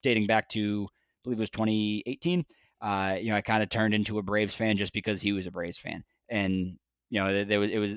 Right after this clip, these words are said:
uh, I don't know. They, they, they, they just seem, they just seem, you know, there, there's, there's a couple of,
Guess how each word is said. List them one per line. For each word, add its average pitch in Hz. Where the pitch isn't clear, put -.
uh, 95
I 190
don't -
know. 143
They, 175
they, 160
they, 160
they 151
just 143
seem, 156
they 156
just 147
seem, 151
you 135
know, 123
there, 127
there's, 123
there's 123
a -
couple 143
of, 120